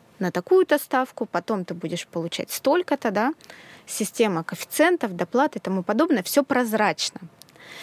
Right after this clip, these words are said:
И человек пристраивался к специалисту и рос. И это было круто. Рост у человека происходил в разы быстрее.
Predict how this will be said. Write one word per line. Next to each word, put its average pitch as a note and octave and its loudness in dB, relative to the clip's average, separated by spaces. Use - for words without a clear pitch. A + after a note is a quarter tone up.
И B3+ 4
человек A3+ 2
пристраивался A3 0
к - -2
специалисту A3+ 2
и E4 6
рос. E3+ 0
И A#3 2
это D4 4
было A#3+ 4
круто. - -2
Рост C#4+ 2
у G#3+ -4
человека A3 0
происходил G#3+ 0
в - -16
разы A3+ 4
быстрее. F#3 -2